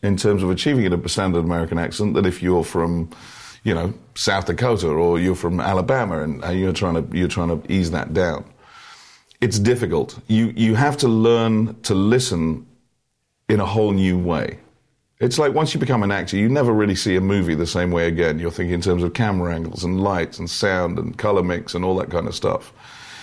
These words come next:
You'll never see a play the same way again. You should never really sit in a cafe the same way again because you're always observing people. You're always taking in information and going, "Oh, isn't that interesting how he did that? Oh, isn't it inter-, interesting how those two are clearly in a fight?"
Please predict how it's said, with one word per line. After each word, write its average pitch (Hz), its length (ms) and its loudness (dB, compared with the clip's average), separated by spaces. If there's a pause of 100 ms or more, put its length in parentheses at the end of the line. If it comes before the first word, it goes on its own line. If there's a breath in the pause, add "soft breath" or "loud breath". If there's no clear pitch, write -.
(200 loud breath)
You'll 110 140 2
never 104 180 2
see 98 200 0
a 95 60 2
play 110 380 0
the 87 120 -2
same 92 320 0
way 82 180 2
again. 87 300 0
You 92 80 0
should 143 180 0
never 147 240 2
really 107 240 2
sit 110 240 -2
in 104 80 0
a 98 60 -2
cafe 127 420 0
the 82 100 -2
same 87 220 -2
way 85 120 0
again 92 180 0
because 107 180 2
you're 123 140 4
always 123 160 2
observing 110 560 2
people. 82 260 -6
You're 92 140 2
always 101 160 2
taking 101 320 -2
in 95 100 2
information 98 400 -2
and 92 100 -4
going, 101 200 2
"Oh, 185 160 2
isn't 170 140 2
that 190 120 0
interesting 151 380 0
how 92 160 0
he 104 120 2
did 95 220 0
that? 95 240 -2 (260 loud breath)
Oh, - 80 2
isn't 160 120 2
it 131 80 -2
inter-, 160 340 -2
interesting 135 400 0
how 107 140 2
those 110 180 2
two 104 100 0
are 98 60 2
clearly 104 400 0
in 98 60 0
a 95 80 2
fight?" 95 360 -2